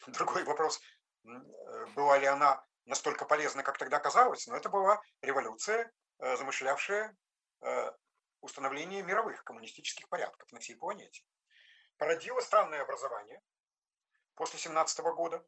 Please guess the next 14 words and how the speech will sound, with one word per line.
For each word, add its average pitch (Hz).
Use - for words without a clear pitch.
ту -
самую 123
Красную 120
Россию, 127
а 139
потом 262
она 202
вдруг -
распалась. -
Мы 165
к -
этой, 165
мы 165
будем 311